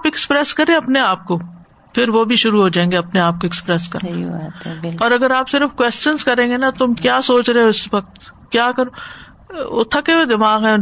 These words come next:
Speaker 1: کچھ نہیں بولنا چاہتے آپ سے۔
Speaker 2: بعض دفعہ تو آپ ان سے بات بھی کرتے ہیں نا،
Speaker 1: ہوں۔
Speaker 2: اور پھر واپس پوچھیں کہ "بیٹا،
Speaker 1: مطلب،
Speaker 2: آپ نے"
Speaker 1: یہ چھوٹی چھوٹی غلطیاں ہم کرتے ہیں،
Speaker 2: ہاں۔
Speaker 1: جس کی وجہ سے ہمارے اپنے ہی بچے ہم سے دور ہو جاتے ہیں۔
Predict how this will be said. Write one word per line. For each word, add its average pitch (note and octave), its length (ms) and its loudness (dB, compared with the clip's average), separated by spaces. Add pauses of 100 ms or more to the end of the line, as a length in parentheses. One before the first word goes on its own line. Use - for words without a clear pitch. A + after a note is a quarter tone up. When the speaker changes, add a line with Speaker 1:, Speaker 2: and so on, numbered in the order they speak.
(140)
Speaker 1:
کچھ B3+ 220 0
نہیں C4+ 100 2
بولنا G3+ 320 2
چاہتے F#3 320 -2
آپ D#3+ 200 0
سے۔ - 160 -10 (520)
Speaker 2:
بعض G3 300 0
دفعہ C#4 240 0
تو D4+ 120 0
آپ D4 160 2
ان C#4 160 2
سے D4+ 180 2
بات G3+ 440 0
بھی D4 140 2
کرتے B3+ 400 -2
ہیں C4 80 4
نا، E4 100 2
Speaker 1:
ہوں۔ F#3+ 300 0 (100)
Speaker 2:
اور A#3 140 -2
پھر B3 200 2
واپس A3+ 500 0
پوچھیں A#3+ 340 2
کہ A#3 160 0
"بیٹا، G#3+ 280 0
Speaker 1:
مطلب، B3+ 120 0
Speaker 2:
آپ - 60 -2
نے" D#4+ 180 2
Speaker 1:
یہ A#3 100 2
چھوٹی F4+ 240 2
چھوٹی F4 260 0
غلطیاں C4+ 380 0
ہم C#4 120 -2
کرتے A#3+ 160 0
ہیں، F3+ 80 -4
Speaker 2:
ہاں۔ C#4 80 2
Speaker 1:
جس B3+ 240 -2
کی C#4+ 80 2
وجہ C#4 240 2
سے C4+ 120 -2
ہمارے A#3 280 2
اپنے B3+ 260 0
ہی D4+ 60 0
بچے B3+ 320 0
ہم A#3+ 80 2
سے A#3+ 140 0
دور G#3 240 2
ہو G3 80 4
جاتے D#3 340 -4
ہیں۔ E3 100 -10